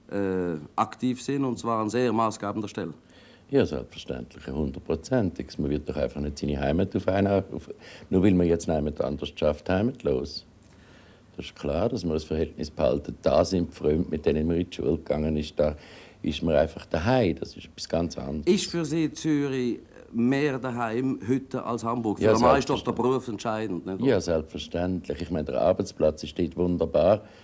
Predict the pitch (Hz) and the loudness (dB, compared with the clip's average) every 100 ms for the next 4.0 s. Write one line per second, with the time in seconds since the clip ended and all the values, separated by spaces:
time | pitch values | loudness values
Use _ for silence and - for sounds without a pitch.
0 | - - - - 87 78 73 78 - - | -20 -20 -6 -2 0 0 0 0 -4 0
1 | 82 80 87 80 78 78 - 76 78 76 | 2 2 -2 -2 -2 -2 -2 -2 -2 -4
2 | - - 110 120 113 113 - - - - | -6 0 4 4 4 2 -2 -20 -20 -20
3 | - - 78 80 71 - - 73 69 67 | -4 0 2 0 -2 -2 0 0 0 -4